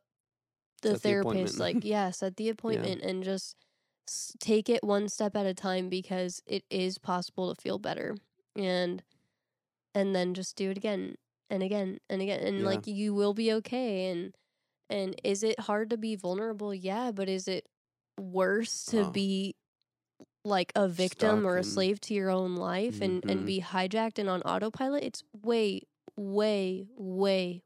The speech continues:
Speaker 1: worse. You can do it. You can be
Speaker 2: Yeah.
Speaker 1: vulnerable and honest
Speaker 2: And it's
Speaker 1: and
Speaker 2: so worth it.
Speaker 1: authentic with where you're at.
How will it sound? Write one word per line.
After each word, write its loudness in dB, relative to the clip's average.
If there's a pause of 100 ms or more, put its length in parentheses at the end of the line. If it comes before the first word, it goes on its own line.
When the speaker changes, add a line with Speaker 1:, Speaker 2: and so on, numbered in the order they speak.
Speaker 1:
worse. -6 (520)
You -2
can 0
do 0
it. -2 (180)
You 0
can 2
be 4
Speaker 2:
Yeah. 2
Speaker 1:
vulnerable 0 (1200)
and 0 (380)
honest -4 (180)
Speaker 2:
And -6
it's -4
Speaker 1:
and -2
Speaker 2:
so 4
worth 0
it. -2
Speaker 1:
authentic -6
with -4
where -4
you're -6
at. -6